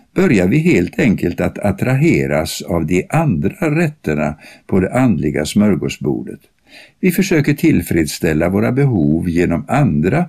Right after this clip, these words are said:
gudar, eller så söker vi meningen med vårt liv i sådant som visserligen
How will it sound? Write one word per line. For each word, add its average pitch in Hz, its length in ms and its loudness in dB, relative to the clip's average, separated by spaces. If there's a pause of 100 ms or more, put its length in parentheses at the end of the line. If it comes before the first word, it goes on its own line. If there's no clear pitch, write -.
(220)
gudar, 92 760 -2 (380)
eller 139 540 2
så 165 200 0
söker 110 340 0
vi 101 120 4
meningen 98 640 2
med 147 140 2
vårt 185 200 -2
liv 92 320 2
i 113 80 2
sådant 80 540 0
som 85 240 -2
visserligen 127 840 0